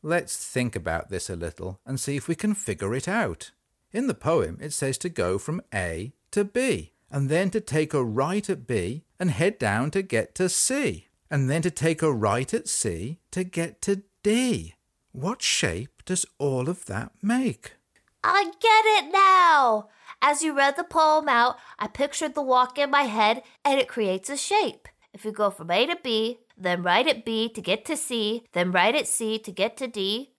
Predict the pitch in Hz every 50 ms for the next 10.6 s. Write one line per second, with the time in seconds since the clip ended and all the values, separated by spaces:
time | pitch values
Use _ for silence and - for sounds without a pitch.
0 | _ _ - 262 311 - - - 381 330 285 285 277 - - 220 208 - - 262
1 | 320 339 330 - - 262 254 262 254 233 254 240 240 254 247 - - - 294 302
2 | 285 208 - 170 - _ _ _ _ - 330 294 285 285 294 254 - 294 - -
3 | 440 453 440 440 302 269 - - 262 247 254 247 262 254 254 254 254 247 247 262
4 | 233 - 269 269 233 - - 359 370 311 269 285 - - _ - 311 330 339 381
5 | - - - 381 - - 480 539 466 415 254 220 214 220 - _ _ _ - 330
6 | 349 339 330 370 392 392 370 349 339 339 330 311 339 381 403 392 - - - -
7 | 427 403 349 339 339 359 359 359 403 359 349 - - - - - 392 392 403 415
8 | 403 381 330 277 220 175 165 175 - _ _ _ _ _ _ _ _ _ _ _
9 | _ 226 269 294 262 220 240 277 339 311 107 - - - - - - 233 226 -
10 | - - - - 247 285 311 302 - 85 85 -